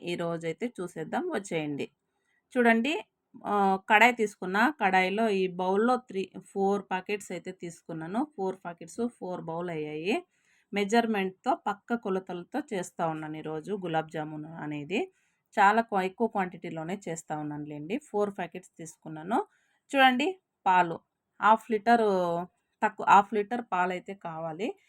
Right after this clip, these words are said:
హాఫ్ లీటర్ అయితే పడవు, కొంచెం తక్కువగానే పడతాయి. ఆ, చల్లారిన పా-, చల్లటి పాలు, పాల ప్యాకెట్, వేడి పాలు కాదు, చల్లారిన వేడి, మ్, పచ్చి పాలే నేను పిండిలో వేసేసి కలిపేస్తా ఉన్నాను.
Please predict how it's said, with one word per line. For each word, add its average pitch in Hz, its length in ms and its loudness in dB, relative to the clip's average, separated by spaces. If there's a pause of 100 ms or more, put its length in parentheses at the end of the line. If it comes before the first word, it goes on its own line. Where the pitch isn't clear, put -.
(220)
హాఫ్ 233 240 6
లీటర్ 262 280 0
అయితే 262 200 -2
పడవు, 196 400 0 (140)
కొంచెం 208 300 -10
తక్కువగానే 190 520 -6
పడతాయి. 165 540 -10 (600)
ఆ, 233 100 -6 (680)
చల్లారిన 247 600 6
పా-, 202 380 6
చల్లటి 240 440 4
పాలు, 180 380 0 (180)
పాల 208 180 2
ప్యాకెట్, 190 340 -12
వేడి 220 280 6
పాలు 185 260 -2
కాదు, 175 280 -2 (560)
చల్లారిన 240 500 4
వేడి, 226 320 4 (260)
మ్, 202 200 -2 (240)
పచ్చి 233 280 -2
పాలే 220 380 6
నేను 214 320 0 (200)
పిండిలో 208 420 -2
వేసేసి 180 500 -8
కలిపేస్తా 165 680 -6
ఉన్నాను. 147 420 -8